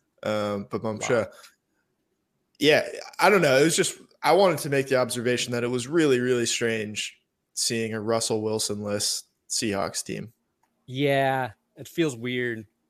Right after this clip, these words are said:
Speaker 1: It was really, yeah, gave me, gave me the heebie-jeebies. It, I,
Speaker 2: It's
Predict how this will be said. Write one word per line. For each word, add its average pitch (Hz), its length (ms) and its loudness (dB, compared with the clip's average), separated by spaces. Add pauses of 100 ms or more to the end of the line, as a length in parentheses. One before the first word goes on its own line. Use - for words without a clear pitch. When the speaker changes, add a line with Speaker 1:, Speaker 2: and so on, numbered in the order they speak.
(560)
Speaker 1:
It 135 40 -12
was 113 260 -12
really, 127 540 2 (880)
yeah, 104 420 2 (140)
gave 110 200 0
me, 98 300 -6 (600)
gave 110 160 -4
me 107 140 -6
the - 20 -6
heebie-jeebies. 107 840 -4
It, 113 240 2
I, 120 140 4
Speaker 2:
It's 113 160 0